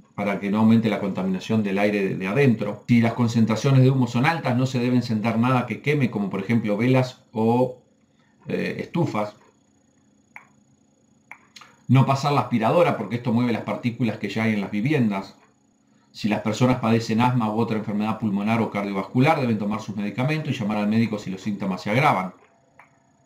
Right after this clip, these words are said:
Entre otras, eh, recomendaciones que dan las autoridades de la salud, ¿verdad?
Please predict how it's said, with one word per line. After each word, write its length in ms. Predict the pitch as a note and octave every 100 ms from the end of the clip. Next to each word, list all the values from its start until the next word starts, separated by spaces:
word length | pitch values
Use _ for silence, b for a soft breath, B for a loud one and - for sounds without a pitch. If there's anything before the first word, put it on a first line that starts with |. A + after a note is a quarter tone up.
| _ _ _ _ _ _ _ _ _ _ _ _ _ _ _ - _ _ -
Entre 480 | D#3 C#3 C#3+ C#3 -
otras, 640 | B2 B2+ A#2 A2+ - - A#2
eh, 400 | G#2 G2+ F#2+ F#2 - -
recomendaciones 1080 | A2+ A2 A2 G#2 F2+ - D2+ C2 - - - _
que 120 | G#2+
dan 340 | G2+ G#2+ G#2+ - _ _ _ -
las 260 | G#2 G#2 A2+
autoridades 540 | G2 G#2 G2 G#2 G#2
de 100 | G2+
la 120 | F#2
salud, 360 | - G2+ F#2 D#2
¿verdad? 300 | D#2+ G2+